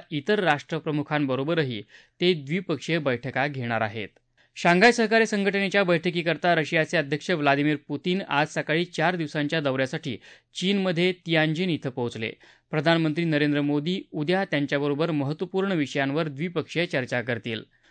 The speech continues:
ब्रिक्स देशांवरच्या पक्षपाती निर्बंधांना रशिया आणि चीनचा विरोध आहे, असं रशियाचे अध्यक्ष व्लादिमीर पुतीन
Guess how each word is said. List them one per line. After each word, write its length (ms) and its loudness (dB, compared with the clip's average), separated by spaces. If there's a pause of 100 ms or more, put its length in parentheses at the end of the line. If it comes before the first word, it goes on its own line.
(220)
ब्रिक्स 300 4
देशांवरच्या 600 4
पक्षपाती 520 -2
निर्बंधांना 640 2
रशिया 400 2
आणि 180 2
चीनचा 440 -2
विरोध 340 -2
आहे, 300 0 (320)
असं 200 -2
रशियाचे 460 0
अध्यक्ष 360 -2
व्लादिमीर 460 2 (120)
पुतीन 340 -2